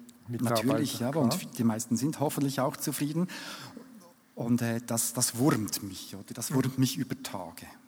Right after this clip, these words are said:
Speaker 2: Das merke ich, das, das verdirbt mir die Laune, da, das, das greift mich emotional an, das betrifft mich, schließlich bin ich verantwortlich dafür.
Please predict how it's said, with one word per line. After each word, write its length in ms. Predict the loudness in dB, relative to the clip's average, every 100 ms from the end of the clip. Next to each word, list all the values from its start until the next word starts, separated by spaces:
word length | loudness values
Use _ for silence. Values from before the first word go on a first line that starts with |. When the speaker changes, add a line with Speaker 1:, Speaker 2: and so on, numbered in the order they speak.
| _
Speaker 2:
Das 260 | -8 -4 0
merke 280 | 0 -2
ich, 140 | -8 -8
das, 240 | -6 -8
das 320 | -8 -8 -8
verdirbt 420 | -6 -2 0 0 2
mir 80 | 2
die 100 | 2
Laune, 500 | 2 4 4 4 2
da, 340 | 0 -2 -2
das, 320 | -4 -4 -4
das 220 | -4 -6
greift 400 | -6 -2 -2 0
mich 240 | 0 0 4
emotional 720 | 4 4 4 2 4 2 0
an, 320 | 0 2 4
das 180 | 2 0
betrifft 520 | -4 -4 -2 -2 0
mich, 340 | 4 4 2 -6
schließlich 380 | -6 -6 -6 -2
bin 120 | 2
ich 100 | 2
verantwortlich 680 | 0 0 0 2 0 -2 -4
dafür. 400 | -4 -4 -4 -4